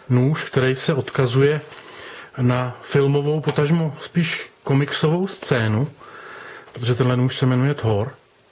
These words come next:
Thor sedm, přesně řečeno. Zase krásnej, lehkej, ten design je úžasný. Ty žebra tady jsou podobný jako u vetřelce. Nevím, co to má společného s Thorem.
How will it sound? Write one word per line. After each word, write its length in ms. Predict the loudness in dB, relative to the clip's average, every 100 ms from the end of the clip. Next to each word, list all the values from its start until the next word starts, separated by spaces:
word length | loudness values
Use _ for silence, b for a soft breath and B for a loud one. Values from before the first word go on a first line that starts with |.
| B B B B B B B B -8 -4
Thor 160 | -2 -2
sedm, 400 | -2 0 0 -2
přesně 520 | -6 -4 -2 -4 -6
řečeno. 500 | -8 -8 -4 -4 -4 -8 -20 _ _ _ -20 B B B B B B B B -20 -20 _ _ _ _ _ _ _ -8
Zase 280 | -6 -2 -2
krásnej, 760 | 0 0 0 -2 0 2 0 0
lehkej, 680 | 0 -2 -2 -2 0 -4 -8 _ -8
ten 140 | -2
design 320 | -2 0 2 0
je 80 |
úžasný. 640 | -2 -2 -4 -2 -2 -2 -6 B B B B B B B B -2
Ty 120 | 2
žebra 300 | 2 2 0
tady 220 | 0 0
jsou 300 | 2 0 0 -6
podobný 380 | -4 0 2 2
jako 240 | 2 0 0
u 60 |
vetřelce. 680 | 0 -2 -2 -2 0 -2 -2 -6 -4
Nevím, 280 | 0 0
co 100 | -2
to 120 | -2 0
má 200 | 0 -2
společného 640 | -4 -4 -4 -2 -2 -2
s 120 | -4
Thorem. 580 | -6 -2 0 0 -2